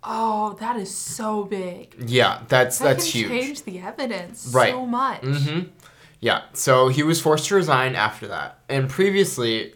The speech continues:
Speaker 2: in New York, in a different case, he had changed the time of death during the trial when the prosecution's entire case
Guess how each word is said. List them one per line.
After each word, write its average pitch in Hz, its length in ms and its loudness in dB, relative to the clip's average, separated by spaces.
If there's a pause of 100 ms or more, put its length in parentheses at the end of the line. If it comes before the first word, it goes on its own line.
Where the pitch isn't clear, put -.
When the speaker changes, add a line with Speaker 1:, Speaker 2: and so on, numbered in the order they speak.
(100)
Speaker 2:
in 135 160 0
New 147 120 0
York, 151 580 0
in 127 300 -8
a 127 80 -4
different 147 340 -6
case, - 500 -6
he 135 540 -4 (300)
had 117 320 0
changed 160 640 -4
the 185 120 0
time 135 300 2
of 139 140 -6
death 110 440 -4 (440)
during 160 420 2
the 147 60 0
trial 110 640 2 (240)
when 120 340 -2
the 120 100 -4
prosecution's 139 800 0
entire 139 520 -2
case - 480 -6